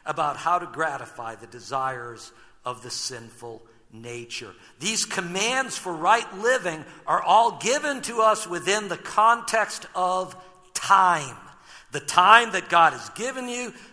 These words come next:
the time that you have remaining. The days are evil,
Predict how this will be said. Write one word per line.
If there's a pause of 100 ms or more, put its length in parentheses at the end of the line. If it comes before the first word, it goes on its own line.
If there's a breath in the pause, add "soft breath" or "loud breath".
the
time
that
you
have (220 loud breath)
remaining. (340 loud breath)
The
days
are
evil,